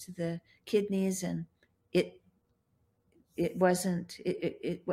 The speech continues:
it wasn't, uh, part of the problem. It just lifted out with no trouble at all. So they were quite amazed at how easily everything came out. Unfortunately, you know, there was a complication later that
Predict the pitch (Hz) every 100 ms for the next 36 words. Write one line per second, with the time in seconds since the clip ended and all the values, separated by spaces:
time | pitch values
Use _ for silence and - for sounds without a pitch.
0 | - 185 185 196 196 190 175 180 180 175
1 | - _ 202 196 190 175 - 220 233 233
2 | 226 180 - 180 190 214 - 208 196 190
3 | - 180 - - - 220 262 302 - 254
4 | 247 233 208 220 220 214 - 196 226 262
5 | 254 247 208 214 - _ - 190 196 208
6 | 220 214 196 185 185 190 185 180 - 214
7 | 226 214 190 180 180 - _ _ - 185
8 | 185 185 190 180 175 190 185 202 190 185
9 | - _ _ _ 190 208 208 - - -
10 | 180 185 180 175 175 180 175 175 175 165
11 | 170 _ _ _ _ _ _ 208 196 185
12 | - 202 208 185 180 175 180 175 175 160
13 | -